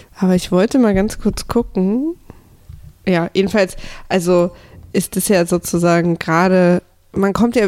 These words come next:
irgendwie überhaupt nicht um Game of Thrones rum, ne? Es wird ja jedes Jahr krasser, nächstes Jahr wird's dann auch nochmal so richtig krass.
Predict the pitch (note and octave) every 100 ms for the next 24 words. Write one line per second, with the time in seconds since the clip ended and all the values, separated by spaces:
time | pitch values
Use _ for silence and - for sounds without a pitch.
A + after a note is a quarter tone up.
0 | - - B3 C4+ A#3 - G#3+ G3+ - E3
1 | - - A3 - F#3+ F#3 F#3 F#3 F#3 F#3
2 | - D#3 E3+ G3 - F#3 G3+ F3+ A3+ G#3+
3 | F#3+ - G#3+ A#3+ G3 G#3 A#3+ A#3+ G3 G3
4 | - F#3 F#3 F#3 F3 E3+ F#3 A3 C#4+ -
5 | - E4+ -